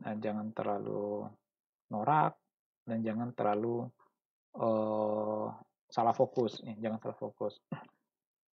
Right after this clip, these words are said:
Misalkan nanti malah judulnya terlalu, terlalu bling-bling, sementara yang informasi yang ingin tetap kita tonjolkan sebenarnya ada grafiknya. Maka seharusnya yang menonjol adalah ya grafiknya, bukan judulnya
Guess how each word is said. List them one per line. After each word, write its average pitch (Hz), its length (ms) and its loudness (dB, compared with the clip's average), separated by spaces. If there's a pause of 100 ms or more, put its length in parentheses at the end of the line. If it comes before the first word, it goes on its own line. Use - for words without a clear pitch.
(140)
Misalkan 120 400 -2
nanti 113 320 0 (400)
malah 120 400 0 (480)
judulnya 123 640 2
terlalu, 117 640 4 (320)
terlalu 113 400 2
bling-bling, 127 640 4
sementara 123 480 4
yang 117 80 -2
informasi 131 480 0
yang 135 160 -2
ingin - 240 -4 (160)
tetap 120 480 -2
kita 127 240 2
tonjolkan 117 480 0
sebenarnya 131 480 0
ada 117 80 2
grafiknya. 117 640 -2 (560)
Maka 160 160 2
seharusnya 143 400 0
yang 131 80 -2
menonjol 127 800 2 (1120)
adalah 110 320 2
ya 113 80 6
grafiknya, 131 640 0 (160)
bukan 104 240 -2
judulnya 104 480 0